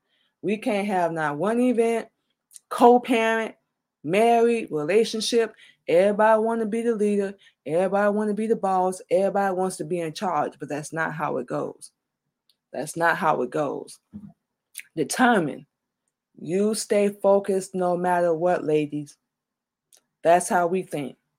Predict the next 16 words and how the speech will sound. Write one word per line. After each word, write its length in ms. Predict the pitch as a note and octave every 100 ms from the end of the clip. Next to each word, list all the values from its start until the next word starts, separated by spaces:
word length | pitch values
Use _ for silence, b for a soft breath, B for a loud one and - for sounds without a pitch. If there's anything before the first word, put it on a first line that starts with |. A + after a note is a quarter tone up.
| _ _ _ _ b b b
You 140 | D3+ D#3+
know, 320 | D#3+ D3+ D3
we 260 | C#3+ A3
take 320 | B3 D4 C4+ B3+
people's 300 | D4 G3+ E3
advice. 580 | D3 C#3+ - - - _ _ _ _
We 140 | C#3 C#3
listen 340 | F3 G3+ G#3+
to 60 | G3
what 200 | G3+ G3+
they 160 | G3
say. 520 | G3 G#3 G3+ G3+ G3+ - b b -
We 140 | C#3+
heed 460 | C#3+ - G#3 G#3 G3+
to 240 | - G3+ G3
it, 200 | F#3